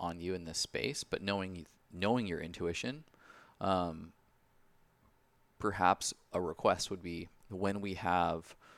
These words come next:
conversation around scheduling and planning, knowing that I'm communicating this in a very balanced state right now, and that when we have the opportunity to go do something socially,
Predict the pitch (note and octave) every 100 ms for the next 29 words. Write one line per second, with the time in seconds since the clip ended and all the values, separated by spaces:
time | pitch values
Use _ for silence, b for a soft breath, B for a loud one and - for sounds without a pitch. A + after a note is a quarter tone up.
0 | B - G#2+ F#2+ - - G2 F2+ F2 -
1 | F2 F#2 F2+ F2 - F2 - A#2 G#2+ F#2
2 | G2 A2+ A2 G2 F2+ - F#2+ F#2+ F#2+ F2
3 | E2+ F2 F2+ E2 F2 E2 D2+ D#2+ E2+ -
4 | - - E2+ E2 D#2 - E2+ B2+ E3+ b
5 | b b - F#2 - G2+ G#2 G2 E2+ E2+
6 | F2+ F2+ D#2+ D#2+ - F2 E2+ D#2+ D#2 E2+
7 | - E2 D#2 - C#3 - F#2+ F2